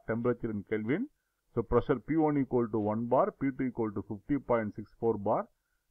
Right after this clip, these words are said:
P three equal to P four equal to seventy bar, P five equal to one point seven eight bar, and the temperature T one is three twenty-three Kelvin, T two is nine hundred ninety-one point three Kelvin,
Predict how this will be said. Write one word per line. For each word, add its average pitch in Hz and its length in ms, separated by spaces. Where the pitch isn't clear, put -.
P 147 120
three 147 280
equal 123 260
to 110 120
P 139 260
four 131 160
equal 107 260
to 95 120
seventy 113 400
bar, 123 280
P 139 140
five 135 180
equal 107 340
to 95 100
one 98 260
point 123 260
seven 107 240
eight 101 180
bar, 120 240
and 113 160
the 107 60
temperature 135 500
T 175 120
one 165 200
is 139 120
three 151 160
twenty-three 131 500
Kelvin, 131 460
T 143 120
two 143 160
is 131 280
nine 120 260
hundred 131 340
ninety-one 117 560
point 104 320
three 117 180
Kelvin, 117 460